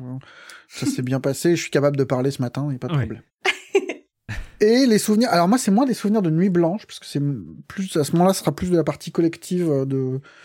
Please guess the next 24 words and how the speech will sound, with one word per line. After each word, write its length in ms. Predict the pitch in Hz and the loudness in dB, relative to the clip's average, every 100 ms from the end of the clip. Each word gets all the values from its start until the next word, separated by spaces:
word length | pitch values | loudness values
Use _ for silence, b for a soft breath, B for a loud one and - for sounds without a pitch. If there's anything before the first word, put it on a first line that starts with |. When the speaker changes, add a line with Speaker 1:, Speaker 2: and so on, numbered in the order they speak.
| B B | B B
Speaker 1:
de 100 | 143 | -4
Soul 240 | - 156 | -2 -2
Calibur, 460 | 143 151 143 151 160 | 0 0 2 2 2
ou 80 | 143 | 0
truc 180 | - - | -4 -2
comme 160 | 147 | -2
ça, 180 | 143 156 | 0 -2
mais 220 | 151 135 131 _ - 139 139 | -2 -4 -6 _ -12 -10 -10
qui 80 | - | -8
est 20 | |
presque 320 | - 165 - | -4 -2 0
moins 300 | 160 165 170 | 0 2 2
lié 380 | 170 165 180 175 | 2 2 2 4
à, 220 | 143 139 | 4 2
à 140 | 139 143 | 0 -2
une 260 | 147 147 | -2 -4
pratique 280 | 143 147 - | -4 -8 -4
de 100 | 156 | -4
jeux 120 | 147 | -2
vidéo 320 | 147 147 165 | -2 0 0
qu'une 280 | 160 139 131 143 b b b - | 0 -6 -8 -10 b b b -20
pratique 260 | - - | -20 -14
festive, 640 | - 123 - 147 143 123 | -10 -10 -6 -4 -4 -6
euh, 60 | 123 | -12